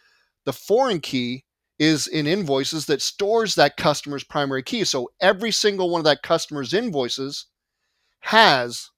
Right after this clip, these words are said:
that customer primary key on it. That's how they're connected. It's almost like a key to a door.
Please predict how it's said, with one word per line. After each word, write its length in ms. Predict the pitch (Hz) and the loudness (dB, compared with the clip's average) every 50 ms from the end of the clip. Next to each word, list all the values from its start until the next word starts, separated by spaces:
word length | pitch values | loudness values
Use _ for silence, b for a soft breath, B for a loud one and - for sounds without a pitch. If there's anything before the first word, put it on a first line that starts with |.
| _ _ _ _ _ _ _ _ _ _ _ _ _ _ _ _ _ _ _ _ _ _ _ _ _ _ _ _ _ _ - | _ _ _ _ _ _ _ _ _ _ _ _ _ _ _ _ _ _ _ _ _ _ _ _ _ _ _ _ _ _ 2
that 280 | - 165 170 190 - - | 4 6 6 4 2 2
customer 420 | - 185 170 - - 160 156 151 | 2 2 2 2 -2 -6 -6 -6
primary 400 | 135 - 165 156 147 143 143 143 | -4 0 0 0 2 2 0 -2
key 240 | 139 - - 170 156 | -2 -2 -2 0 0
on 160 | 127 101 87 | 0 -2 -6
it. 80 | - - _ _ _ _ _ _ _ _ _ | -10 -18 _ _ _ _ _ _ _ _ _
That's 240 | - 170 170 175 - | 4 4 4 4 4
how 160 | - 190 175 | 4 2 2
they're 100 | 160 165 | 2 0
connected. 360 | 156 - 165 156 147 - - 135 | -2 -2 0 0 0 0 -2 -6
It's 100 | - - | -6 -4
almost 240 | 160 170 170 - | -4 -2 0 0
like 140 | 165 143 - | 0 0 0
a 60 | 123 | -4
key 280 | - - - - 185 185 | -8 -6 -2 -2 -2 -2
to 180 | - - 175 156 | -2 -2 -2 -2
a 40 | 143 | -2
door. 340 | 127 151 131 104 82 73 | -4 -6 -8 -8 -10 -12